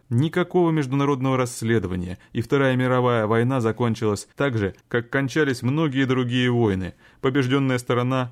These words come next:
поплатилась частью своих территорий, внесла контрибуцию, а об уголовной ответственности инициаторов войны даже и вопрос не возникал. Конечно, появились бы различные воспоминания, в которых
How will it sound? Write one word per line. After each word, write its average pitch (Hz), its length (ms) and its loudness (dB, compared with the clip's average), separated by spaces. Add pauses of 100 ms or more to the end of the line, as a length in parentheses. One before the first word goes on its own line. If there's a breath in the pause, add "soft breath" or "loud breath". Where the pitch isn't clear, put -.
(120)
поплатилась 110 600 0
частью 113 440 -2
своих 104 280 -2
территорий, 113 640 0 (180 loud breath)
внесла 113 380 0
контрибуцию, 117 760 -2
а 104 140 0
об 107 320 -4
уголовной 117 540 0
ответственности 113 720 -2
инициаторов 107 540 0
войны 110 440 0 (220 loud breath)
даже 123 240 0
и - 20 0
вопрос 143 380 0
не 101 80 -2
возникал. 90 500 -8 (280)
Конечно, 143 480 -2
появились 135 480 2
бы 123 100 2
различные 113 480 0
воспоминания, 120 640 -2
в - 20 -16
которых 101 400 -2